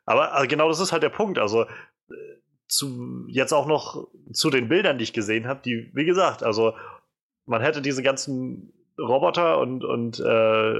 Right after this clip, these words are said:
und die ganzen, äh, also nicht Roboter, ja, ich hab's verstanden. <laughs> Es sind Jäger mit Menschen drinne, aber man hätte diese ganzen Jäger und die ganzen Kaijus einfach austauschen können durch,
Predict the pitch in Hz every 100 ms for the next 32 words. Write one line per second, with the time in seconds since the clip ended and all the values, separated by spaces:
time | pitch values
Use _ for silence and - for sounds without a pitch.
0 | 107 117 107 113 110 110 - 113 110 107
1 | _ _ _ _ - 110 107 107 110 95
2 | 87 - _ _ 101 - 104 110 110 113
3 | 107 107 - 101 101 - - - - 107
4 | - 117 - - - - 90 92 85 107
5 | 131 131 123 - - - - - 107 98
6 | 127 120 - 117 117 117 113 117 120 139
7 | 135 123 123 117 107 151 151 151 110 110
8 | 110 117 127 135 135 123 110 110 127 -
9 | 123 127 120 127 123 117 117